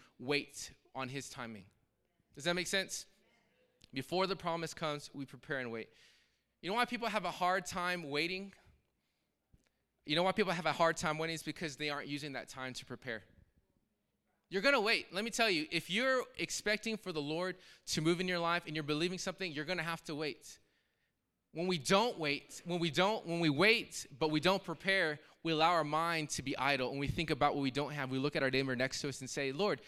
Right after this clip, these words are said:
you did that for them. They only prayed for that, for that blessing for a month. I've been praying for a year. I've been praying for two years, maybe longer. And you did that for them?" We have to, while we're waiting, prepare.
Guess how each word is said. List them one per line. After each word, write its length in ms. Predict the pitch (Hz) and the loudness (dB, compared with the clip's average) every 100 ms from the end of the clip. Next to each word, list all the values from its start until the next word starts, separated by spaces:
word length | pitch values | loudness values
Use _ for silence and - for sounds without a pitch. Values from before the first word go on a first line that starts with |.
| - - | -8 -2
you 100 | 233 | 2
did 180 | 277 | 6
that 180 | 240 196 | 4 4
for 80 | 208 | 2
them. 240 | 226 254 | 4 4
They 100 | 226 | 4
only 220 | 294 269 214 | 4 4 0
prayed 420 | 240 220 220 - - - _ - | 4 6 6 4 -12 -20 _ 0
for 180 | 208 | 4
that, 320 | 202 208 - - | 8 8 8 4
for 160 | 196 | 4
that 220 | 196 196 | 6 4
blessing 340 | 175 220 - 220 | 6 6 6 0
for 160 | 214 | 4
a 60 | 165 | 4
month. 420 | 196 185 - - - - _ _ | 6 4 0 -10 -10 -18 _ _
I've 120 | 247 254 | 4 4
been 100 | 220 | 4
praying 280 | 240 214 | 4 2
for 140 | 202 190 | 2 2
a 60 | |
year. 240 | 185 220 151 | 4 4 4
I've 120 | 196 | 0
been 100 | 220 | 0
praying 180 | 214 190 | 0 2
for 100 | 170 | 0
two 180 | - 226 | 0 2
years, 280 | 202 151 | 4 2
maybe 220 | 156 185 170 | 0 -2 2
longer. 420 | 180 180 135 107 - - | 0 0 -2 -6 -12 -4
And 100 | 180 | 2
you 100 | 202 | 4
did 180 | 190 202 | 4 4
that 160 | 214 220 | 4 4
for 160 | 233 | 0
them?" 280 | 233 254 233 - _ _ _ _ _ _ _ _ _ | 0 -4 -8 -18 _ _ _ _ _ _ _ _ _
We 160 | 156 190 | -2 2
have 240 | 202 208 | 2 2
to, 180 | - 175 | -2 -2
while 400 | 147 185 202 208 | 4 6 6 4
we're 120 | 202 | 2
waiting, 480 | 165 156 139 127 120 _ _ - | 2 0 -2 -6 -10 _ _ -6
prepare. 480 | 151 - 139 110 | -4 0 0 -2